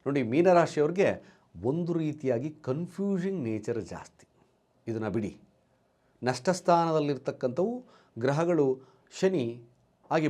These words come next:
ಬುಧ, ಹಾಗೆ ಸೂರ್ಯರಿದ್ದಾರೆ. ಇಲ್ಲಿ ಸ್ವಲ್ಪ ನೀವು ಎಚ್ಚರಿಕೆ ಈ ವಾರ ವಹಿಸ್ಕೊಳ್ತಕ್ಕಂಥದ್ದು. But ಮೀನರಾಶಿ ಆಧ್ಯಾತ್ಮಿಕವಾದಂಥ ಒಲವನ್ನು ಬೆಳೆಸ್ಕೊಂಡ್ರೆ ಖಂಡಿತವಾಗಿ ಭಾಳ ಒಳ್ಳೆಯದಾಗುತ್ತೆ. ನಾನು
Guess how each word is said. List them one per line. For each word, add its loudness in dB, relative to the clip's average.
ಬುಧ, 6
ಹಾಗೆ 6
ಸೂರ್ಯರಿದ್ದಾರೆ. 2
ಇಲ್ಲಿ 2
ಸ್ವಲ್ಪ 2
ನೀವು 2
ಎಚ್ಚರಿಕೆ 2
ಈ 0
ವಾರ 6
ವಹಿಸ್ಕೊಳ್ತಕ್ಕಂಥದ್ದು. -8
But 6
ಮೀನರಾಶಿ 6
ಆಧ್ಯಾತ್ಮಿಕವಾದಂಥ 6
ಒಲವನ್ನು 4
ಬೆಳೆಸ್ಕೊಂಡ್ರೆ 4
ಖಂಡಿತವಾಗಿ 6
ಭಾಳ 8
ಒಳ್ಳೆಯದಾಗುತ್ತೆ. 2
ನಾನು 4